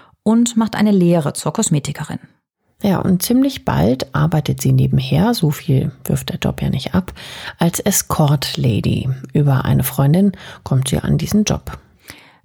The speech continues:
Speaker 1: Angeblich hatte sie nur drei Kunden. Und der dritte ist dann wohl gleich der Schönheitschirurg Franz Gsell,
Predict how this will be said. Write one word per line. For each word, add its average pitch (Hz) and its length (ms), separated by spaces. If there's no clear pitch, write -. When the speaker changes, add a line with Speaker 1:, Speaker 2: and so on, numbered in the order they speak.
Speaker 1:
Angeblich 175 960
hatte 214 260
sie 208 140
nur 196 180
drei 160 340
Kunden. - 520
Und 185 180
der 165 100
dritte 175 420
ist - 260
dann 170 160
wohl 160 140
gleich 156 420
der 151 320
Schönheitschirurg 185 840
Franz - 400
Gsell, 170 340